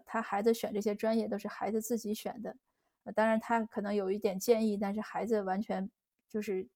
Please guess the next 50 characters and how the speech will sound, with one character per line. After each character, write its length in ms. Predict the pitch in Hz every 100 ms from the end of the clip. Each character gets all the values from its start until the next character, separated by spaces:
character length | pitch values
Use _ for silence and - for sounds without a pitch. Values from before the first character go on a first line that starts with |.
| _
更 160 | - 233
了 220 | 185 208
解 140 | 240
自 180 | 196 196
己， 220 | 196 - -
他 160 | 214
呢 140 | 208 190
也 100 | 196
很 160 | 220
尊 180 | - 226
重 160 | 226 202
孩 240 | - 180
子。 160 | 196 - _ _ _ _ _
所 100 | 254
以 60 | 254
我 100 | 214
觉 80 |
得 60 | 233
这 80 | 262
是 100 | 254
个 80 | 240
很 220 | 214 240
好 160 | 254
的 140 | 208 202
例 180 | 214 202
子。 180 | 226 - _ _ _ _ _ _ _ _ _ _ _
那 160 | 262 254
以 180 | 220
上 220 | 208 320 262
呢， 80 |
就 80 | 226
是 100 | 233
我 160 | 208 196
对 160 | 247
孩 240 | 240 - 220
子 80 | 240
大 220 | 254 240
学 200 | - 220
专 220 | 262 262
业 160 | 247 -
怎 160 | 202
么 100 | 214
选 300 | 247 220 -
的 80 | 196
一 100 | 214
些， 380 | 214 220 214 214
一 100 | -
些 140 | 226 240
看 340 | - 269 226
法。 240 | 196 -